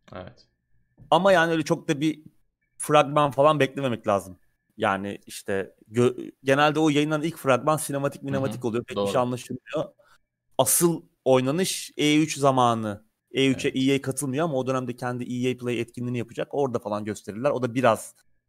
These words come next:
Speaker 2: ağzımıza bal çalarlar.
Speaker 1: Doğru.
Speaker 2: Ondan sonra oyun çıkmaya yakın bir şeyler görürüz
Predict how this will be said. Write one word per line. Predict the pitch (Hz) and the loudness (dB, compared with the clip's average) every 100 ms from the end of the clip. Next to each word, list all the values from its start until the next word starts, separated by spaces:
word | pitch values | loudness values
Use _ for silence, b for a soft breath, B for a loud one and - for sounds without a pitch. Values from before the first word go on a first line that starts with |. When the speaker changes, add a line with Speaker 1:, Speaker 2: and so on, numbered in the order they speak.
| _ | _
Speaker 2:
ağzımıza | 110 107 107 107 101 | 0 0 0 -4 0
bal | 107 | 0
çalarlar. | - 101 101 143 175 - _ _ _ _ _ - | -2 -4 -2 -2 -4 -8 _ _ _ _ _ -20
Speaker 1:
Doğru. | - - | -20 -14
Speaker 2:
Ondan | - 156 139 | -6 -2 -2
sonra | - - | -4 -4
oyun | 147 143 | -2 -4
çıkmaya | - - 143 139 | -8 -6 -2 0
yakın | 120 113 | -2 -4
bir | 101 | -6
şeyler | - 110 | -4 -6
görürüz | 98 101 107 156 - - | -4 -6 -6 -10 -14 -20